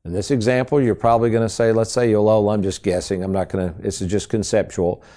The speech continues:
You owe thirty thousand in taxes. And you go, "Oh my gosh, thirty thousand in taxes. I, why would I do that, Tony?" The reason you might wanna do that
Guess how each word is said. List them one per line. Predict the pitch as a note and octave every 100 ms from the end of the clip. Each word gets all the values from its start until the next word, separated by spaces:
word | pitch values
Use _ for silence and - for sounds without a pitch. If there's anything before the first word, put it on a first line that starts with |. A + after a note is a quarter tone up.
| - -
You | B2 C3+
owe | B2
thirty | - A#2+ C3
thousand | A#2+ A#2+ A2+ G#2+ C3+
in | D#3
taxes. | C#3+ A2+ - E3+ F#3+ - _ _ _ -
And | A2
you |
go, | F#2 A#2
"Oh |
my | A2+ D2 -
gosh, | B2+ G#2 -
thirty | C3 C3
thousand | F2+ A#2 A2+ G2+
in |
taxes. | F#2+ B2 A2+ A2
I, | C3+
why | B2+ A#2+ E3
would | C3
I | F2+
do | E2 B2+
that, | C3 D3 D#3
Tony?" | A#2 G2 A2 - - _ _ -
The |
reason | A2+ C#3+ B2
you | A2+
might | A2+ F3 B3
wanna | F#3 C#3+
do | A#2 A#2
that | G#2 G#2 C#3+ -